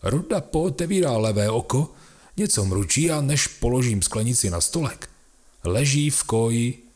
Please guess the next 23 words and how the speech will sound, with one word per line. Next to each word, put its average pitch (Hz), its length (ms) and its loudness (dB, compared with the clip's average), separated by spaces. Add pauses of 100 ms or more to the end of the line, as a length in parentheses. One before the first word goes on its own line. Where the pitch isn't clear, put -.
(360)
a - 100 -6
chrápe. - 720 0 (640)
Musím 113 320 2
tedy 87 180 0
přikročit - 520 -4
k - 80 -8
třetímu 92 440 -2
stupni 98 360 -2
buzení. 87 540 -2 (580)
Uchopím 101 420 -2
Rudu 92 280 -2
pod 90 180 -6
pažemi, 101 520 -2 (540)
přehodím 95 460 -2
si - 140 0
jej 92 140 0
přes 95 240 -2
rameno 101 380 0 (360)
a - 160 -4
odnáším 113 640 0
jej 104 240 0
na 98 120 -2
palubu. 95 500 -8